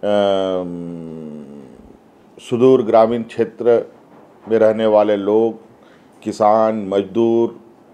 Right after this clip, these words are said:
बेरोजगार, छात्र छात्राएं,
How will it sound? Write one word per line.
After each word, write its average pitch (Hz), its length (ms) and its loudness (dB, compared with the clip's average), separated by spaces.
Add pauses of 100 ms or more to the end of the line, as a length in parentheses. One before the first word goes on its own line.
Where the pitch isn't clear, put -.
(100)
बेरोजगार, 107 920 2 (2500)
छात्र 113 340 0
छात्राएं, 107 960 2